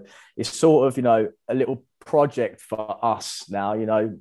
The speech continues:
me, Mike, and the other coaching staff to, you know, get this team back up and running into a league where they should be playing.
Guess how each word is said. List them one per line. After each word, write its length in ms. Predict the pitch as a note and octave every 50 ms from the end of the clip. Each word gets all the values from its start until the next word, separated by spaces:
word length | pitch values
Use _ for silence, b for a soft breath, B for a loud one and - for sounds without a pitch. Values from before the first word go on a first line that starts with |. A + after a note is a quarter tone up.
| - -
me, 220 | G#2+ A#2+ A#2 A2+ A2
Mike, 380 | A2 A2 G#2+ G#2+ G#2+ - - A2+
and 80 | G#2+
the 80 | G#2+ G#2+
other 160 | G#2+ G2+ G#2
coaching 420 | G2+ - A#2+ A2+ G#2+ - - G#2
staff 480 | G2+ - - - G2+ G#2 G2 G2+ G2+ -
to, 120 | - -
you 20 | G#2+ G#2
know, 60 | G2+
get 260 | G#2 - B2 - -
this 200 | A2+ A2+ - -
team 240 | - - G#2+ G#2 G2
back 340 | G2+ A2+ G#2 G2 F2 - - -
up 200 | A#2 A#2 - -
and 120 | A2 A2+ A2+
running 320 | A#2 A#2 A2 G#2+ G2+ G#2
into 260 | G#2 G2+ - A2 G#2
a 60 | G2+
league 380 | G#2+ A2+ A#2+ B2 A#2 A2 F2+ G2+
where 100 | G2+ G2
they 100 | G#2 F#2+
should 380 | - - - - A2 G2+ F#2+ -
be 100 | G2+ G2
playing. 440 | - A2+ A2 G#2+ F#2+ F2 D#2 D#2+